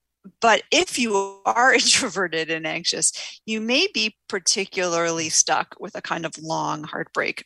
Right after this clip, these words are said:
unfortunately. Um, you know, we're sort of the ones who ruminate a lot about what went wrong. And, you know, maybe we sit in this pain for longer than we need to. But I was so wildly hopeful when I spoke to a psychologist named Paula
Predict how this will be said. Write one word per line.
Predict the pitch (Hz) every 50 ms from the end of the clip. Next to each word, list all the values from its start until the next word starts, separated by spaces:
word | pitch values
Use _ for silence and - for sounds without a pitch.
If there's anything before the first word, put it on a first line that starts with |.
| - -
unfortunately. | - 170 - 170 - - - - - - - - - - - - - - - _ _ -
Um, | 202 180 175 165 160 156 160 156 170 - _ - - -
you | - 214
know, | 196 180 170 165 - - 175 165 175 175
we're | 185 185
sort | - - 190 180
of | 160 143
the | 170
ones | 160 156 151 156 151 - -
who | 175 160 156 147 139 143 156 147
ruminate | 214 226 220 202 165 165 156 156 160 - -
a | -
lot | 165 156 156 151 143 143 - -
about | 180 151 - 160 156 170
what | - - -
went | - - - - -
wrong. | 202 202 202 196 185 180 175 170 165 160 - -
And, | - 156 151 147 - - - _ -
you | 180 165
know, | 160 156
maybe | 156 160 160 151 165 160
we | 151 151
sit | - - - 185 185 - -
in | 170 165
this | 165 160 -
pain | - - - 160 165 165 156
for | - - - 165 - -
longer | 175 165 165 160 160 160 156 156 156
than | - 156 156 160
we | 156 156 165 180 - - _ _ -
need | 185 170 170 170 160 -
to. | - 170 160 156 156 151 - - - - - - - - - _ _
But | - 202 - - - - -
I | 240 214
was | 208 214 220 -
so | - - - 320 320 330 330 320 302 - -
wildly | 185 190 208 208 196 180 180 175
hopeful | 156 156 220 240 233 - - 165 160 147 - - - _ - -
when | 208 202 196
I | 190
spoke | - - - 208 202 202
to | - 208
a | 185
psychologist | - 180 170 - - 160 156 160 - - 156 147 - - -
named | 165 160 -
Paula | - - 170 165 165 156